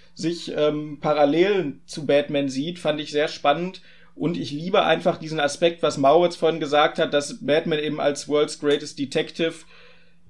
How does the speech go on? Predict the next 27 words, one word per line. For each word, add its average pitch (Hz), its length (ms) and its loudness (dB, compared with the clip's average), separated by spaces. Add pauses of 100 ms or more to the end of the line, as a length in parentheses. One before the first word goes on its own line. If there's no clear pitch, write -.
(100)
äh, 147 340 6 (440)
da 156 240 4
auch 160 160 2
an 151 160 -6
seine 151 280 2
intellektuellen 160 760 0
Grenzen 127 420 2
kommt, 156 380 0
weil 147 220 6
ich 147 120 -8
finde, 175 200 0
die 160 180 -10
Essenz 165 520 -2
des 165 240 -2
Riddlers 180 460 4
in 151 140 -8
den 156 200 -2
Comics 185 400 0
auch 175 480 2
als 156 400 -2
Batman-Schurke 170 580 0
ist 170 220 -6
eben, 170 420 2 (240)
dass 151 180 0
er 170 420 6
eben 160 300 -2
Batmans 160 840 0